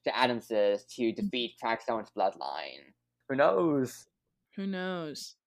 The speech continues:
Speaker 1: That's Wednesday, and a show that, again, enjoyed very much. I, I'm, I'm gonna try to squeeze it in, squeeze it into my top ten of the year. It's, it's just tough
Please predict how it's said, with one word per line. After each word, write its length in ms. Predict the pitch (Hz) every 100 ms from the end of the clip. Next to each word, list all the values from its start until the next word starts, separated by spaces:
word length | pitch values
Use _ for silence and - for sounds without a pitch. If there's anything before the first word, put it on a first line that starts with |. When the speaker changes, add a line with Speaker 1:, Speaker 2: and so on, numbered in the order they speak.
| _ _ _ _ _
Speaker 1:
That's 180 | 135 151
Wednesday, 480 | 170 185 170 160 160
and 160 | 135 123 _ - _ _ _ _ -
a 60 | 143
show 240 | 196 202
that, 200 | 170 165
again, 320 | 156 170 120 - - _ -
enjoyed 280 | 135 135
very 160 | 151 170
much. 260 | 160 156 151
I, 220 | 117 113 107 _ _ -
I'm, 140 | 147 127
I'm 120 | 180
gonna 180 | 190 196
try 120 | 196
to 80 | 180
squeeze 320 | - 180 170
it 60 | 156
in, 180 | 160 139 _ _
squeeze 220 | - 135
it 60 | 131
into 180 | 127 117
my 80 | 113
top 300 | - 113 -
ten 160 | 95 98
of 80 | 95
the 80 | 95
year. 360 | 82 69 85 - - _ _ _ - _ _ -
It's, 120 | 175
it's 180 | 190 190
just 160 | 208 -
tough 240 | 190